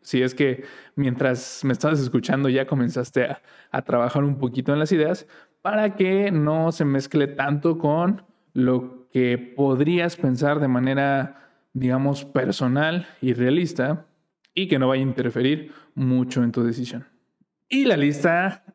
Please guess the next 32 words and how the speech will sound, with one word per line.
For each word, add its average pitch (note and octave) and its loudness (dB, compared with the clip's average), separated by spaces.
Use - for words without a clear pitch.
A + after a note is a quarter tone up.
te C3 0
la B2 2
voy B2 4
a B2+ 4
dar B2 2
a B2 0
continuación, C#3+ 0
pero D#3+ -2
cabe C#3 2
destacar D3 0
que C#3+ 0
no B2+ 2
voy C3 2
a C3 -2
profundizar A#2+ -2
en A#2 -4
ellos. A#2+ -6
Voy C3+ 0
a D#3 -2
profundizar C3 0
en B2+ 0
los A#2 0
cinco F3+ 0
que D#3 2
yo D3 4
he - 2
elegido, D3+ 0
pero D3+ 0
después B2+ -2
de B2+ 2
la C#3 2
lista. D3 -4